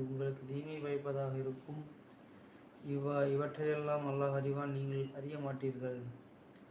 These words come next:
நபியே, புனிதமான விளக்கப்பட்ட மாதங்களில் போர் புரிந்து பற்றி,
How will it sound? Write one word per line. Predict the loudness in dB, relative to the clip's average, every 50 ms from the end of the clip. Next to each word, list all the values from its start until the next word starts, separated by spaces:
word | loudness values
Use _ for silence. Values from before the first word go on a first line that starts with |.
| -20 -20 -20 -20 -14 -4 2
நபியே, | 4 4 6 4 4 2 2 0 0 0 -2 -4 -2
புனிதமான | 0 2 2 4 2 2 0 0 0 0 2 2 4
விளக்கப்பட்ட | 4 4 2 2 -2 -2 0 0 0 0 0 -2 -2 0 2
மாதங்களில் | 2 2 2 2 0 0 2 2 2 0 -2 -2 0
போர் | 0 0 0 0 -2
புரிந்து | -2 -2 -2 -2 -2 0 2
பற்றி, | 2 2 0 0 -8 -4 -4 -2